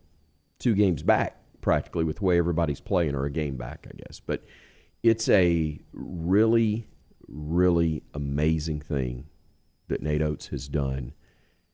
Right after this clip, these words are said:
to have to completely rebuild his roster. No, the three guys, two of the three guys that are back are starters.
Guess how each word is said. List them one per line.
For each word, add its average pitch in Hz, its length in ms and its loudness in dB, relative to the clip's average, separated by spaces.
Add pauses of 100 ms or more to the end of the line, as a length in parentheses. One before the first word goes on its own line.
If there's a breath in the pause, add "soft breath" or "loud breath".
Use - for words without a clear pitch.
(200)
to 76 560 0
have - 400 -2
to 76 380 -2
completely 110 600 -2
rebuild 92 480 2
his 80 160 -2
roster. 60 480 -2 (220)
No, 110 340 2
the 107 160 0
three 151 260 0
guys, 78 400 2
two 202 220 0
of 120 60 -2
the 95 80 -2
three 73 240 0
guys - 520 -6 (680)
that 92 160 2
are 85 100 4
back 73 460 0 (340)
are 78 280 2 (180)
starters. 65 600 -2